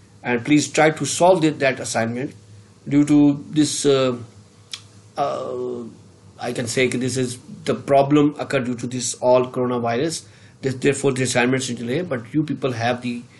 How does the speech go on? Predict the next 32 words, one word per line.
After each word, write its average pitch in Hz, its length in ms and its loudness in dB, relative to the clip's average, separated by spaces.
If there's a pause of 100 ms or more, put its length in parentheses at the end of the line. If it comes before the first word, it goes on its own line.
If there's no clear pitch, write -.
(300)
it, 120 440 -2 (100)
uh, 113 800 0 (580)
class. 123 480 0
You 127 240 -6
have 120 120 -2
taken 165 220 2
the 135 60 -4
classes, 131 640 -4 (400)
and 127 240 0
I 131 120 2
have 131 200 0
also 135 300 2
given 147 260 4
you 135 80 -2
this 123 220 -8
now 120 160 -6
video. 120 540 -4 (180)
Solve 160 400 4
these 143 160 0
problems, 131 680 -2 (260)
and 143 200 2
if 151 220 0
you 156 100 0
can 143 220 2
send 143 460 2
by 127 220 0
scanning 131 680 -2
or 120 80 -2
making 127 400 -2
a, 123 60 -4
some 123 320 -4 (300)
document 131 600 0